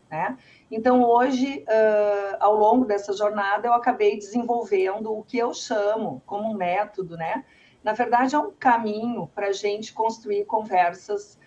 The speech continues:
mais autênticas, né? Mais assertivas e menos violentas. Esse método, na verdade,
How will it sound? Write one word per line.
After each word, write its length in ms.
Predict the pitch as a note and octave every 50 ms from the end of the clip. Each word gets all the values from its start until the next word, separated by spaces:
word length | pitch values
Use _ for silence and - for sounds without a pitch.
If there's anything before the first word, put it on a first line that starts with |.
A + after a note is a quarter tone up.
| _ _ _ _ _
mais 520 | - G3 G3+ G3+ G3+ G#3 G#3+ A3+ A3 - -
autênticas, 1160 | - G#3 G#3+ A3 A3 - G#3 F#3+ F3+ F3 E3+ - - F3 - - E3+ E3 - - - - _ _
né? 240 | - E3 E3+ F#3+ G#3+
Mais 300 | A3 G#4 F#4+ F#4+ - F#3+
assertivas 1000 | F#3+ F#3+ - - G4+ - - - - - G4 G4 G4 - - - F#3+ F3+ - _ -
e 280 | B3 A#3+ B3+ C4 C4 -
menos 360 | - F#3 F3+ F3+ F#3+ F#3+ F3+ F3
violentas. 680 | F#3+ G3+ F#3+ F#3 D#3 C#3+ C3+ C3+ D3 _ _ _ _ -
Esse 300 | B3 C4 C4 C4 - C4+
método, 540 | C4 A#3+ A#3 B3 C#4+ C#4 - C#4 B3+ B3+
na 160 | A#3+ A#3 G#3+ G#3+
verdade, 840 | G#3+ A3 G#3 F#3+ F#3+ G3 F#3+ F#3+ G3+ A3 G#3 G3 G#3+ A3 A3 A3